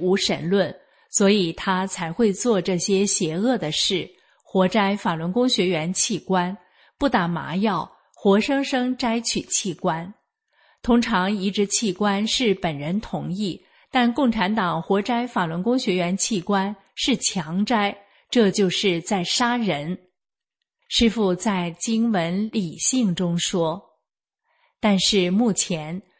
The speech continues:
中共病毒武汉肺炎这样的瘟疫是有目的、有目标而来的，它是来淘汰邪党分子的，与中共邪党走在一起的人的。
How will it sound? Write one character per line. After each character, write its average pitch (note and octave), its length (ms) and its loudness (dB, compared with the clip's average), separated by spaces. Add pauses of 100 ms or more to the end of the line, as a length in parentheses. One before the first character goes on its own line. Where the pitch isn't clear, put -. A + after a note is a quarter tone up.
(180)
中 C4+ 220 4
共 C4 180 4
病 G#3+ 240 2
毒 F3 440 2
武 F#3+ 160 2
汉 G3+ 280 -2
肺 B3 260 0
炎 E3+ 360 0
这 B3 160 2
样 F#3 180 2
的 D#3+ 100 -2
瘟 G3+ 180 0
疫 G#3 500 0 (180)
是 B3+ 300 2
有 F3 240 2
目 A3 300 2
的、 F3 360 -2 (200)
有 G3 240 4
目 A#3 260 2
标 A#3+ 300 2
而 F3 260 -2
来 E3+ 320 -2
的， - 300 -4 (320)
它 G3 280 2
是 G3+ 200 2
来 F3 180 0
淘 E3+ 340 -4
汰 F#3+ 380 -2
邪 G#3 240 2
党 F#3+ 240 0
分 A3+ 300 2
子 - 340 -8
的， D#3 260 -6 (440)
与 G#3 160 6
中 B3 240 2
共 A#3+ 180 4
邪 G3+ 240 2
党 F#3+ 340 0
走 F3+ 200 0
在 G3+ 240 0
一 B3+ 240 0
起 - 280 -4
的 G3 160 0
人 D#3+ 320 -2
的。 E3+ 280 -4